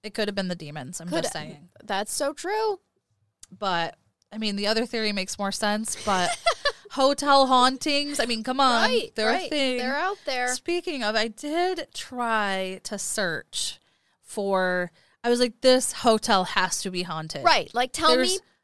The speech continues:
Speaker 2: ten,
Speaker 1: no
Speaker 2: room
Speaker 1: way.
Speaker 2: ten forty-six has eerie vibes and people hear th-, shit in there.
Speaker 1: There's even a,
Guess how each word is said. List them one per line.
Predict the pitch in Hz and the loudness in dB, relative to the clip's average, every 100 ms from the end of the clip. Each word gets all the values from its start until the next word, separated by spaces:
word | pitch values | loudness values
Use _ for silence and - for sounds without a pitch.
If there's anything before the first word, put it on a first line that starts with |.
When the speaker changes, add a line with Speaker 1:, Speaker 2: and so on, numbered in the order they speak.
| _ | _
Speaker 2:
ten, | - 285 277 | -6 0 4
Speaker 1:
no | 294 | 6
Speaker 2:
room | 285 294 | 6 4
Speaker 1:
way. | 302 - | 4 4
Speaker 2:
ten | 277 285 | 2 -2
forty-six | 311 302 311 311 - 254 220 220 - | -2 -2 -2 -4 -4 0 0 0 -4
has | 226 208 | -6 -4
eerie | - 190 190 202 | -8 -10 -8 -8
vibes | 196 170 170 165 165 | -6 -4 -6 -6 -6
and | 190 185 | -6 -8
people | - 180 180 | -8 -8 -8
hear | 180 143 | -8 -10
th-, | - - | -12 -10
shit | 139 - | -10 -10
in | - - | -12 -16
there. | - - 240 | -16 -18 -2
Speaker 1:
There's | 302 311 | 0 0
even | - 302 370 | -4 -6 -2
a, | 339 254 214 | 2 2 0